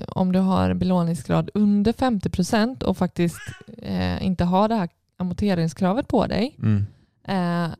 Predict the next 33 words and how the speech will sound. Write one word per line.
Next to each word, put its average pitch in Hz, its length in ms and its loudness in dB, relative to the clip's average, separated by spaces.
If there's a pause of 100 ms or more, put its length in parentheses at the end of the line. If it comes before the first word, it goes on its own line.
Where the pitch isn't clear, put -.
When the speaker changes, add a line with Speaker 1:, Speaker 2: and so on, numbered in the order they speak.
(140)
Speaker 1:
att 190 100 -10
det 202 80 -6
faktiskt - 1160 -6 (260)
kan 208 180 0
vara 180 180 4
en 165 140 -2
god 156 280 2
idé 160 320 2
att 165 180 -4
tänka, 165 800 -2 (340)
eh, 175 320 -4
att - 120 -6
spara 170 340 0
på 170 100 -4
börsen 208 480 -2
istället. 262 560 -2 (100)
Speaker 2:
Okej. 110 340 -2 (460)
Speaker 1:
Eh, 175 420 2 (260)
för 175 400 2 (260)
börja, 190 400 0 (100)
alltså, 202 300 0 (540)
är 202 180 2
belåningsgraden, 175 960 0 (600)
alltså, 185 280 -2 (120)
får - 140 -8
man 185 160 4
ändå 165 120 2
säga, - 160 -2 (180)
så 170 240 0
pass - 340 -4
låg 214 580 2
som - 260 -2
under 208 640 2